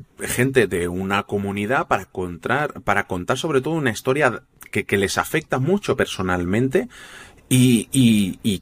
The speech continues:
que a-, lo han dado todo. Es que no dirías que son, eh, que son actores no profesionales, es que en ningún momento lo dirías. Y bueno, destacando sobre todo que, que sí que son ya actores más profesionales, como,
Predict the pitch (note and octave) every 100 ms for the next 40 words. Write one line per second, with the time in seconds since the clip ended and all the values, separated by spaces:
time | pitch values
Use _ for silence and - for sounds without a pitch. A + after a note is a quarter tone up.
0 | - F#2 E2+ D#2+ E2 F2+ G2 B2+ B2+ C3
1 | D3+ A2 - - D#3+ B2 - - A2 C#3
2 | D3 D#3 F#3 - - - A#2+ A#2+ A2+ G#2+
3 | F#2+ A2 G2+ - A#2 A#2+ A2 - A#2 A2
4 | G#2+ A2 G2+ - - F#2+ B2 D#3 G2 F#2
5 | - B2 A2+ F#2+ A2+ D3 A#2+ C#3 B2+ G2+
6 | F2 E2 B2+ E2 - - - - - A2
7 | F#2+ A2 D3+ A2 - G#2 G2+ A#2 B2+ G#2+
8 | - G#2+ F#2+ F#2+ G#2+ A#2+ B2 D2+ - D2+
9 | - E2 D#2 - F2+ E2 F2 F2 - F#2
10 | - F#2 F#2 F2+ F#2+ F#2+ G2+ F#2+ F#2 G2+
11 | G2+ F#2